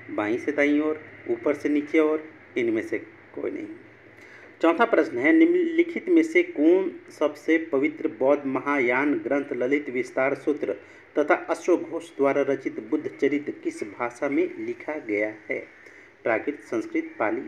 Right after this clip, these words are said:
तमिल। निम्न में से कौन सी सूची सुमेलित नहीं है? भरतनाट्यम, तमिलनाडु, कथकली, केरल, मोहिनीअट्टम, मणिपुर, कुचिपुड़ी,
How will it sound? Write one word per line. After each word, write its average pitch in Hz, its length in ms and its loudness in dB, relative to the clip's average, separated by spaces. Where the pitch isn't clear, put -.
तमिल। 101 240 -6
निम्न 233 280 0
में 202 120 4
से 135 260 0
कौन 196 360 2
सी 196 200 -2
सूची 165 400 -2
सुमेलित 143 640 -2
नहीं 135 460 -2
है? - 380 -8
भरतनाट्यम, 143 560 -2
तमिलनाडु, 117 600 -2
कथकली, 147 440 0
केरल, 113 480 -2
मोहिनीअट्टम, 151 640 -2
मणिपुर, 113 520 -4
कुचिपुड़ी, 156 480 -4